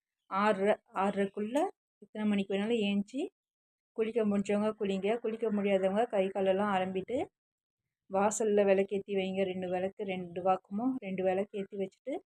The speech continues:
திருப்பாவை முடிச்சவங்க படிங்க. இல்லைன்னா ஃபோன்ல கூட வச்சு கேளுங்க. உங்க, உங்களால படிக்க முடிஞ்சா படிங்க, இல்லைன்னா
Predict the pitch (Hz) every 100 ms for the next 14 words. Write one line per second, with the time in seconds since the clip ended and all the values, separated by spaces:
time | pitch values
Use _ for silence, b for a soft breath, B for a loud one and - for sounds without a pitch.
0 | _ _ _ _ _ - 233 226 220 220
1 | 202 202 208 208 202 226 277 285 _ _
2 | _ _ _ _ - 202 190 190 208 269
3 | - _ _ _ - 196 220 220 262 262
4 | 220 240 226 220 208 233 196 196 202 196
5 | 190 180 185 208 285 _ _ _ _ 196
6 | 190 180 _ _ 190 190 233 233 214 214
7 | 208 202 190 233 226 190 196 208 226 196
8 | 190